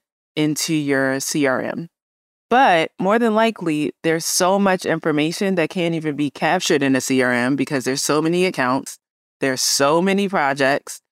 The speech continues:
and the rep likely will keep information in their head just because they're moving so fast on a day-to-day basis,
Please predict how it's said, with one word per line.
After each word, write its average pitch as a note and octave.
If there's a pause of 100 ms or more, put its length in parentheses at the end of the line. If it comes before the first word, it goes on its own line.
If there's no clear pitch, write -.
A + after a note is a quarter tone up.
(360)
and C#3+
the D#3
rep E3 (220)
likely D#3
will C3+
keep - (380)
information D3
in C#3+
their C3
head F3
just E3
because D3+
they're C#3
moving C3+
so B2+
fast B2
on B2
a A#2+
day-to-day G2+
basis, -